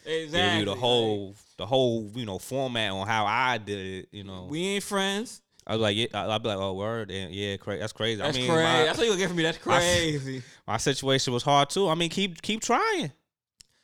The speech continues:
Speaker 2: You never
Speaker 1: Yeah,
Speaker 2: know.
Speaker 1: you know, my situation was hard. You was there, remember? I know. You remember?
Speaker 2: But, um,
Speaker 1: Remember me.
Speaker 2: what else? What else we getting into? Uh,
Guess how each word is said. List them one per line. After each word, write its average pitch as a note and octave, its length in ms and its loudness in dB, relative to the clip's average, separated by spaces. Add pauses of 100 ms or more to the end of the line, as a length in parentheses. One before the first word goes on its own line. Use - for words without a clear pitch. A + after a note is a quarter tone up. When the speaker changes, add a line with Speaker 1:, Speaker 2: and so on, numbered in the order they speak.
Speaker 2:
You A#2 80 -10
never D#3+ 240 0
Speaker 1:
Yeah, A3+ 60 2
Speaker 2:
know. G#4 260 2
Speaker 1:
you D3+ 80 -6
know, F3+ 140 0
my F3+ 140 2
situation F#3 420 0
was E3 100 -4
hard. F3+ 280 2
You A#3+ 60 -4
was G#3+ 160 -2
there, C4+ 220 0
remember? B3+ 380 -2 (120)
I A#3 120 0
know. F4 220 0 (360)
You D#4 120 -2
remember? D4+ 340 0 (360)
Speaker 2:
But, - 180 -14
um, F#2+ 280 -10
Speaker 1:
Remember A3+ 460 2
me. F#3 460 2 (840)
Speaker 2:
what C3 160 -4
else? B2 160 -2
What C3 160 -4
else B2 160 -4
we A#2 140 -8
getting A2 340 -4
into? G#2 380 -6
Uh, G#2 880 -4